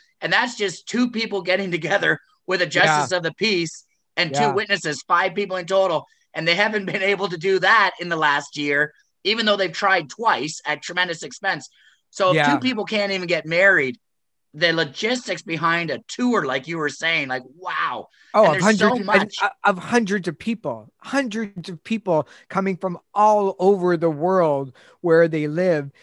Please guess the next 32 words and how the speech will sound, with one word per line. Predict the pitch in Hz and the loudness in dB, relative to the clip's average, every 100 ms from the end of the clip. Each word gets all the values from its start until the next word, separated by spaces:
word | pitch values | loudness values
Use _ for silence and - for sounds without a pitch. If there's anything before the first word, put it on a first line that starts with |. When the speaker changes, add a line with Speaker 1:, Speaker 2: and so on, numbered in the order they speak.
| _ - | _ -10
Speaker 2:
to | 180 | -10
get | 160 185 - | -2 -2 0
together | 175 165 170 170 | -4 0 2 0
and | 143 135 | -4 -8
travel | - 175 165 170 165 139 | -4 0 2 2 0 0
as, | 151 139 _ - | -4 -6 _ -4
like, | 160 156 | -2 -2
a | 143 | -8
small | - - 156 160 165 | -10 -6 0 0 -2
town. | - - 160 185 139 117 120 | -6 -8 -4 -4 -4 -6 -2
That's | 202 - | -2 0
really | 269 302 | -2 0
what | 190 180 | 2 2
it | 170 | 4
is. | 247 160 | 4 2
I | |
mean, | 175 170 | 0 0
if | 180 220 | -2 0
you're, | 254 202 - - _ | 0 0 -4 -16 _
if | 214 | -4
you're | 302 | -2
Speaker 1:
Yeah. | 247 147 | 0 -2
Speaker 2:
Metallica | - 160 202 190 170 151 147 | -2 0 2 4 4 6 4
or | 143 147 | 2 0
The | 143 | 0
Weeknd | 135 170 180 165 151 143 139 170 | -2 -4 0 0 0 -2 -8 -6
or | 165 151 143 143 | -4 -2 -2 -2
Ariana | 160 160 156 147 143 | 0 0 0 -2 -6
Grande, | 143 156 190 156 131 - _ | -4 -2 -2 -4 -6 -12 _
you're | 294 381 | -2 -2
bringing | 165 185 226 196 175 | -4 -2 -2 -2 0
enough | 170 175 | 0 -2